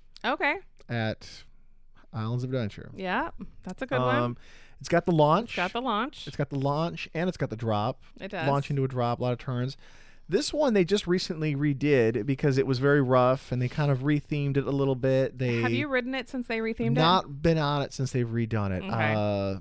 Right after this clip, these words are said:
Speaker 2: because
Speaker 1: I
Speaker 2: we
Speaker 1: definitely
Speaker 2: don't,
Speaker 1: haven't.
Speaker 2: I think our, when we had Universal passes, they
Speaker 1: The
Speaker 2: were
Speaker 1: last
Speaker 2: like,
Speaker 1: time they were actually redoing it then.
Speaker 2: they were redoing it. They, I went on it once and then they closed it a couple of weeks after that 'cause I knew that
Speaker 1: Yeah.
Speaker 2: I heard they were getting ready to do it. So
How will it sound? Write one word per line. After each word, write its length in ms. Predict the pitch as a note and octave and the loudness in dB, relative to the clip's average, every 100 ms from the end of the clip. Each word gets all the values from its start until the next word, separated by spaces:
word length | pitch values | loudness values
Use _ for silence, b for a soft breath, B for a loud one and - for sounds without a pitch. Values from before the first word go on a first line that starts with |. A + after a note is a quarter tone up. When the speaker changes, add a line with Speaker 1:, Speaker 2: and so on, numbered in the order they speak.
| - | -8
Speaker 2:
because 160 | B2+ - | -4 -2
Speaker 1:
I 20 | |
Speaker 2:
we 20 | |
Speaker 1:
definitely 360 | G3 C3 C3+ D3+ | 0 2 2 0
Speaker 2:
don't, 40 | |
Speaker 1:
haven't. 340 | D#3 D3+ D3+ - | -6 -8 -2 0
Speaker 2:
I 80 | |
think 380 | C#3 G3+ G3+ - b b b b - - | 0 0 -4 -10 b b b b -20 -6
our, 320 | A#2+ A#2 A2+ | -2 0 0
when 160 | A#2+ C3+ | 0 0
we 100 | C#3+ | 0
had 180 | C#3 | 0
Universal 420 | B2+ B2 C3 - C3+ | 0 0 0 -2 -2
passes, 720 | B2+ A2 A2 - G#2 G2+ - G2 | 0 0 -2 -4 -4 -6 -8 -2
they 120 | G#2+ | 0
Speaker 1:
The 40 | |
Speaker 2:
were 60 | G#2 | 2
Speaker 1:
last 200 | G#2+ - | 4 4
Speaker 2:
like, 120 | G#2+ | 2
Speaker 1:
time 180 | F#3 F3+ | 0 -2
they 120 | F3 | -2
were 100 | E3+ | -2
actually 300 | D#3 - F3 | -4 -4 -6
redoing 520 | E3 F3+ D#3+ F3 F3 D3 | -4 -4 -2 -2 -4 -6
it 80 | |
then. 140 | E3+ F3 | -4 4
Speaker 2:
they 120 | C#3+ | 6
were 120 | D3 C#3+ | 8 8
redoing 340 | C#3 C#3+ C#3+ | 6 4 4
it. 60 | C3+ | 4
They, 200 | C#3 - | 2 4
I 120 | C#3+ | 4
went 180 | D3 D3 | 6 6
on 80 | C#3+ | 6
it 80 | C#3 | 4
once 320 | C#3 C3+ C3+ | 4 2 2
and 100 | B2+ | -2
then 60 | B2 | 0
they 80 | A#2+ | 0
closed 380 | - B2 A#2 A#2+ | 2 2 4 0
it 60 | |
a 40 | A2+ | -4
couple 220 | B2 G#2+ | -6 -6
of 60 | |
weeks 340 | G#2 G#2+ G#2 A2 | -4 -4 -4 -6
after 260 | G#2 - G#2 | -6 -4 -4
that 180 | G2+ | -4
'cause 80 | - | -2
I 60 | A#2+ | 0
knew 200 | B2+ B2 | 2 2
that 80 | A#2 | 2
Speaker 1:
Yeah. 100 | C#3+ | 0
Speaker 2:
I 60 | A#2+ | -2
heard 200 | A#2 G#2+ | -2 -2
they 80 | |
were 100 | G#2 | -2
getting 300 | G2+ G#2 G2 | -2 -4 -4
ready 200 | G2 G2 | -6 -8
to 60 | F2+ | -8
do 180 | F#2+ G2 | -6 -6
it. 100 | - | -4
So 180 | A2 | -8